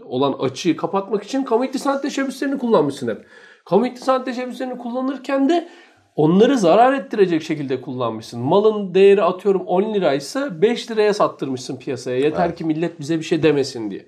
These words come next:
Speaker 2: Aynen öyle.
Speaker 1: Bin dokuz yüz elli yediye geldiğimizde artık ekonomi bitmiş ama hala devalüasyon yaparsak oy alamayız bilmem ne diye bir yıl onu erteliyorlar ve bin dokuz yüz elli sekizde alıyorlar. Devalüasyon yapıyorlar.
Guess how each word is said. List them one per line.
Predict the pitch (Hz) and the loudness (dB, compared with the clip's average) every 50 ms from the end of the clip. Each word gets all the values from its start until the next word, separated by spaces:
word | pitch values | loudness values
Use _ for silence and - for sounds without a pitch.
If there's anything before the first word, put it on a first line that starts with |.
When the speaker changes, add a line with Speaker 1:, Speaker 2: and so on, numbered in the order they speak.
| _ - 95 | _ -10 -8
Speaker 2:
Aynen | 90 92 95 95 | -6 -6 -6 -8
öyle. | 104 104 95 87 85 85 _ _ _ _ _ _ _ _ _ _ _ _ _ 190 | -12 -12 -12 -14 -16 -18 _ _ _ _ _ _ _ _ _ _ _ _ _ 4
Speaker 1:
Bin | 196 214 | 4 4
dokuz | 240 220 247 233 247 | 6 4 2 2 2
yüz | 247 | 2
elli | 247 240 240 | 2 2 2
yediye | 247 247 240 247 254 247 | 2 2 2 2 2 2
geldiğimizde | 240 233 202 202 208 202 190 | 4 4 4 4 2 2 2
artık | 165 147 151 151 208 170 | 2 2 0 0 -2 -4
ekonomi | 156 135 - 160 160 185 190 175 143 | -4 -4 -2 -2 -2 0 0 0 -2
bitmiş | 147 143 - 269 - - 330 | -4 -8 -8 -8 -6 -2 0
ama | 370 392 381 - 135 120 - _ _ _ _ _ _ _ _ _ | 2 4 4 4 2 -2 -6 _ _ _ _ _ _ _ _ _
hala | - 170 196 240 269 277 262 247 226 196 180 180 156 139 | 2 4 4 4 4 2 0 0 0 0 -2 -2 -2 0
devalüasyon | 175 185 196 220 226 247 247 240 233 233 - - 247 240 233 | 2 2 2 2 2 2 2 0 0 -2 -4 -6 -6 -4 -2
yaparsak | 226 233 226 226 - 254 254 247 - 233 226 196 - - | 0 -2 0 2 2 2 2 0 -2 -2 -2 0 2 4
oy | 208 220 233 | 4 6 6
alamayız | 220 220 220 226 226 214 196 170 156 147 175 | 6 6 6 4 4 4 2 2 0 -2 -4
bilmem | 233 254 254 254 247 247 247 | -4 -2 0 0 0 0 0
ne | 240 220 185 | -2 -2 -2
diye | 196 247 269 262 269 | -2 -2 -4 -2 0
bir | 269 | 2
yıl | 262 247 214 | 2 4 4
onu | 190 190 226 254 | 4 6 6 6
erteliyorlar | 247 214 196 202 - 190 190 190 175 147 175 247 285 269 - - | 4 4 2 2 4 4 4 4 4 2 2 0 -2 -4 -8 -8
ve | 240 247 | -4 -4
bin | 254 254 | -2 -2
dokuz | 254 208 220 214 | -2 -2 -4 -4
yüz | 240 240 | -4 -4
elli | 233 | -4
sekizde | - 240 226 190 208 202 196 | -4 -6 -6 -6 -2 0 2
alıyorlar. | 208 180 139 123 113 101 - - - _ _ _ _ - | 4 4 4 2 2 0 -4 -8 -14 _ _ _ _ 2
Devalüasyon | 170 202 233 254 262 285 285 285 285 302 311 | 2 4 4 4 2 0 -2 -2 -2 -2 -2
yapıyorlar. | 302 285 262 196 - 233 220 269 302 320 - | -2 -2 -2 -4 -2 -2 -2 -2 -2 -4 -8